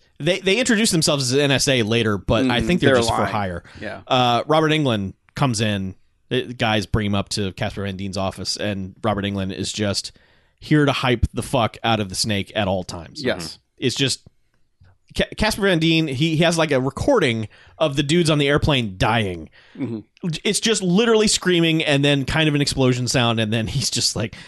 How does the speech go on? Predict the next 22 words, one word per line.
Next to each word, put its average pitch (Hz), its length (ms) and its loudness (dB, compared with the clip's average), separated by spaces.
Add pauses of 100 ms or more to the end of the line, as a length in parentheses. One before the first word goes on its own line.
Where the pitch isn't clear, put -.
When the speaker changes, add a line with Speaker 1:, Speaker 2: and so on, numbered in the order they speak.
(220)
Speaker 1:
"So, - 440 -2
Doctor, 117 480 -2
you 113 160 4
wanna 117 200 2
tell 127 240 0
me 117 140 2
what 117 160 0
this 120 180 -4
is 123 140 -2
all 120 160 2
about?" 117 420 2
And 131 140 0
Speaker 2:
Yeah, 139 220 4
Speaker 1:
he's - 180 -2
Speaker 2:
and, 156 400 -2
and 165 340 0
Robert 190 260 2
Englund's 147 360 2
like, 120 180 -2
"Well, 110 400 -2
it's 101 220 -12
a, 104 220 -6